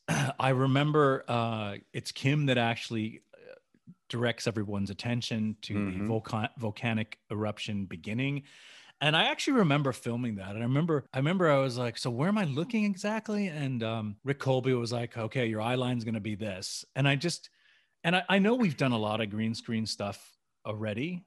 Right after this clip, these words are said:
Speaker 1: before this, but I just felt really stupid that day, uh, doing <laughs> that. I just, 'cause I'm, I'm the one that starts the staring at nothing, right? I'm like, "Up there." And I just remember feeling really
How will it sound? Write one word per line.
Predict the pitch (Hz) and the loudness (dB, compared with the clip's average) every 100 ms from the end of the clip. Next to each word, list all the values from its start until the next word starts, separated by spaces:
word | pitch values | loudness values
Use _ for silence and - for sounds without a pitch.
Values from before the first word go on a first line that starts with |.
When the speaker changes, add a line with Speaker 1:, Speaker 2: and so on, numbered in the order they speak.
| _ | _
Speaker 1:
before | 107 - 95 104 | -16 -12 -10 -8
this, | 139 180 - - _ _ _ _ _ - | -8 -8 -10 -12 _ _ _ _ _ -4
but | 131 | 0
I | 185 | 0
just | 226 - | 0 -4
felt | - 175 170 110 | -2 -2 -2 -4
really | 113 139 160 185 160 | -2 0 0 -2 -6
stupid | - - - 156 92 90 - _ _ - | -8 -10 -6 -8 -8 -14 -18 _ _ -10
that | 104 - | -8 -8
day, | 92 85 95 | -10 -10 -12
uh, | |
doing | 113 139 143 143 | 0 4 6 4
<laughs> | - | 4
that. | 113 123 | 0 0
I | 156 | 2
just, | 214 - - | 2 0 -4
'cause | - 165 | -2 4
I'm, | 180 202 - - - - - 214 | 4 4 -2 -8 -8 -12 -4 -2
I'm | 262 | 2
the | 202 | 2
one | 147 135 | 2 0
that | 131 | -2
starts | - - 131 143 - | -4 2 2 2 -4
the | 135 | -10
staring | - 135 123 123 | -2 0 2 0
at | 107 110 | -2 -2
nothing, | 123 - 90 98 | -2 -2 -6 -4
right? | 104 107 110 | -4 -4 -4
I'm | 113 | -4
like, | 120 113 - - - - 240 | -6 -8 -12 -14 -14 2 4
"Up | 240 | 6
there." | 302 302 214 151 113 175 185 170 - 151 | 8 10 10 8 6 -4 -8 -10 -2 4
And | 160 | 6
I | 160 | 8
just | 160 180 208 | 6 4 4
remember | 185 190 185 | 4 4 2
feeling | - 170 156 143 | 0 -2 2 2
really | 139 160 175 | 4 4 4